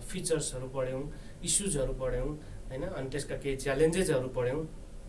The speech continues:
<clears throat> त्योसँग रिलेटेड केही इस्युज छ, तपाईँहरूलाई केही क्वेसन छ भने तपाईँहरूले राख्न सक्नुहुन्छ।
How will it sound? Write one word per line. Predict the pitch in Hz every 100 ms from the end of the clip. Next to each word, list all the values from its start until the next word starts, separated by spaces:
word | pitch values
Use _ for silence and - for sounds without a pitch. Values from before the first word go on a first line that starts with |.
| -
<clears throat> | - 302 302 233 - - - - - - - - - - - - - - - -
त्योसँग | 185 180 170 165
रिलेटेड | 151 156 156 156
केही | 147 147
इस्युज | 156 160 - 208 -
छ, |
तपाईँहरूलाई | - - 147 135 123 127
केही | 135
क्वेसन | 135 151 147 170 170 160 - - - -
छ | -
भने | 160 143 165
तपाईँहरूले | 160 156 127 123
राख्न | 127 120 135
सक्नुहुन्छ। | - 143 151 143 139